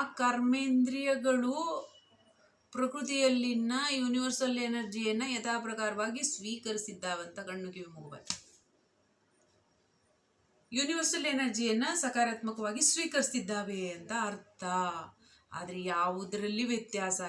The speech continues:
ಇದೆ? ಯಾವುದಕ್ಕೋಸ್ಕರ ನೀವು ಆಸ್ಪತ್ರೆಗೆ ಹೋಗ್ತಾ ಇರ್ತೀರಾ? ಈಗ ಉದಾಹರಣೆಗೆ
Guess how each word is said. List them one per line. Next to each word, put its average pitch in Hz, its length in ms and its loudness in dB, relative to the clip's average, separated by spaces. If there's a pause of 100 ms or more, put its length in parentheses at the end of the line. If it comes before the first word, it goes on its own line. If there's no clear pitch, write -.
(140)
ಇದೆ? 170 260 -8 (1300)
ಯಾವುದಕ್ಕೋಸ್ಕರ 220 600 -2
ನೀವು 208 180 0
ಆಸ್ಪತ್ರೆಗೆ 185 420 -4
ಹೋಗ್ತಾ 185 260 -8
ಇರ್ತೀರಾ? 180 440 -10 (500)
ಈಗ 220 200 -6
ಉದಾಹರಣೆಗೆ 220 420 -2